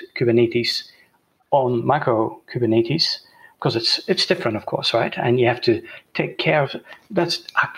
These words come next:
I guess that's the thing. You, you gotta take care of so many more things. You have to set up your storage properly and map it to drives and blah, blah, blah.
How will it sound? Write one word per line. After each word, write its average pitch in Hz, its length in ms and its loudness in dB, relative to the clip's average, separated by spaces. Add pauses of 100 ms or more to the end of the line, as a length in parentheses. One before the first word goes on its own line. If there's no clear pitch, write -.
I 139 80 2
guess 147 220 0
that's - 200 -2
the 113 60 -2
thing. 117 320 0
You, 151 260 -4
you 156 100 4
gotta 147 240 2
take - 320 -4
care 143 180 0
of 127 80 -2
so - 160 0
many 147 180 2
more 135 240 4
things. 113 400 0 (320)
You 117 100 2
have 127 120 0
to - 80 0
set 147 200 0
up - 100 -8
your - 80 -2
storage 151 480 0
properly 135 420 2
and 117 160 2
map 135 200 2
it 117 80 -4
to - 100 -4
drives 123 500 2
and 101 140 -6
blah, 120 220 2
blah, 113 200 0
blah. 139 300 2